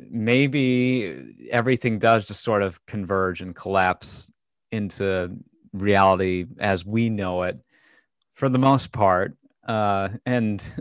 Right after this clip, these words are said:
<laughs> though maybe there are ways to diverge and, um, just kind of branching tangents that go off in other ways. I, and it isn't as if, like, there's, you know, billions and billions or nearly infinitely many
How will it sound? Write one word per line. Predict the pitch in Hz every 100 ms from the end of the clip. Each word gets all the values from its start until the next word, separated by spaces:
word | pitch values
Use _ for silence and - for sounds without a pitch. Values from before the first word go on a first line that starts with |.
| - - - 127
<laughs> | 143 139 101 _ -
though | 117 117 117 113
maybe | 120 120 113
there | 104 107
are | 104 110 104
ways | 101 95 92 -
to | 101
diverge | 87 92 90 95 92 90 87 - - - -
and, | 87 87 85 - - - - 113 95
um, | 98 92 87 87 87 87 _ _ _ - -
just | 104 - 113 82 107
kind | 131 117
of | 90
branching | 110 104 101 - 90 87
tangents | 95 92 90 95 95 -
that | 95 92
go | 92 90
off | 90 90 87 -
in | - 90
other | 87 85
ways. | 87 87 87
I, | 95 95 113 - - _
and | 120
it | 117
isn't | 127 110 107 101 -
as | 110 95 101
if, | 95 -
like, | 95 -
there's, | 95 90 82 _ _ _ -
you | 90
know, |
billions | 90 107 98 92 87
and | 85
billions | 95 92 90 87
or | 90 87 87
nearly | 95 101 107 104 95 92
infinitely | 101 - 95 90 - 92
many | 90 95 90 87 82